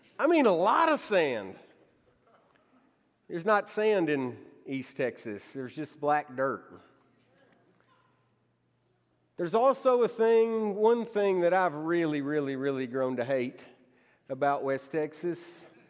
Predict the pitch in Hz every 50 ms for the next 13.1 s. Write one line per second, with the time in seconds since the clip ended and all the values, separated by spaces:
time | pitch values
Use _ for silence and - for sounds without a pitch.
0 | _ _ _ _ _ _ _ _ _ _ _ _ _ _ _ - 165 - - 208
1 | 196 160 143 156 196 208 214 233 196 170 175 175 190 196 180 - - 190 190 -
2 | 165 160 147 180 190 190 185 185 190 170 156 151 156 165 175 185 190 196 196 196
3 | 180 160 - - - - - - _ _ _ _ _ _ _ _ _ _ _ _
4 | _ _ - 175 180 143 143 - - - 190 190 190 190 202 190 190 190 190 190
5 | 190 180 160 147 151 - - - 139 - - 196 185 175 190 190 190 185 180 190
6 | 180 160 - - 202 202 202 196 196 185 156 196 180 190 196 185 170 - - 185
7 | 180 180 185 185 190 185 175 160 - - _ _ _ _ _ _ _ _ _ _
8 | _ _ _ _ _ _ _ _ _ 196 214 247 254 220 - - 220 226 240 233
9 | 202 190 220 226 220 208 196 190 - 202 - - 214 214 220 208 202 208 214 214
10 | 202 196 185 170 - 208 202 190 202 196 180 - 202 208 208 185 180 196 180 180
11 | 185 185 185 180 185 196 185 185 180 175 175 165 180 202 214 214 208 185 - -
12 | 185 165 - 202 196 196 185 185 220 220 226 214 214 208 208 214 240 269 294 -
13 | 262 190 -